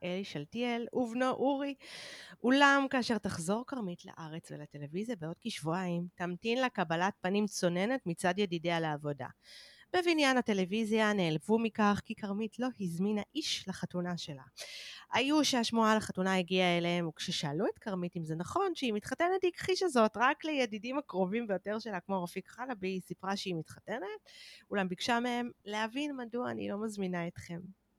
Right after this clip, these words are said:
אלה נעלבו יותר מכולם. אז, אה, כרמית, אה, גיא התלוננה פעמים רבות באוזני המקורבים לה, כי היחס אליה בקרב, אה, חבריה לעבודה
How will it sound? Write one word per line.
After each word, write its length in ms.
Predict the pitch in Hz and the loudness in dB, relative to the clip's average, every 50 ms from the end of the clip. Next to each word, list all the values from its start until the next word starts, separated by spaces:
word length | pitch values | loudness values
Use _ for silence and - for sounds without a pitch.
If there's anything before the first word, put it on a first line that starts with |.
| _ - | _ 2
אלה 280 | 233 269 277 233 220 220 - | 4 4 6 6 4 4 4
נעלבו 360 | 196 220 208 220 202 208 233 | 4 4 4 4 6 8 6
יותר 220 | 233 220 - 208 208 | 6 8 6 4 4
מכולם. 500 | 214 208 - - 196 185 170 160 160 165 - | 2 0 2 0 2 2 4 2 0 -2 -4
אז, 300 | - 170 175 170 165 170 | -8 -8 -6 -6 -4 -2
אה, 100 | 175 175 | -4 -2
כרמית, 440 | - - 180 196 220 247 233 _ - | -2 -4 -4 -2 -2 -2 -2 _ -2
אה, 140 | 262 226 | 0 0
גיא 100 | 202 208 | 2 2
התלוננה 420 | 202 202 208 - 190 185 185 185 180 | 2 2 2 0 0 0 0 0 -2
פעמים 300 | - 175 175 175 180 175 | -2 -4 -4 -2 -2 -4
רבות 300 | 165 160 160 185 185 170 | -4 -2 0 0 0 0
באוזני 320 | 165 160 156 156 151 175 | 0 -4 -4 -2 -2 -4
המקורבים 500 | 175 170 156 - 156 156 156 185 220 233 | -4 -4 -4 -6 -8 -6 -4 -4 -4 -4
לה, 60 | 214 | -4
כי 160 | 202 - - 175 | -8 -8 -10 -8
היחס 360 | 170 175 175 - 196 - - | -8 -8 -8 -10 -14 -14 -12
אליה 200 | 151 165 165 165 165 - - - - - - _ | -10 -6 -6 -6 -6 -6 -14 -16 -16 -16 -18 _
בקרב, 460 | - 180 - - 190 175 190 185 180 - - - | -6 -6 -2 -2 -2 0 0 -2 -2 -6 -8 -4
אה, 160 | 175 160 160 160 | -4 -2 -2 -2
חבריה 680 | - - 165 160 160 160 156 170 175 175 170 165 160 - - | -4 -6 -6 -8 -8 -12 -10 -8 -6 -4 -4 -4 -6 -6 -8
לעבודה 460 | 156 143 135 147 156 165 160 170 | -8 -8 -8 -6 -6 -4 -2 -2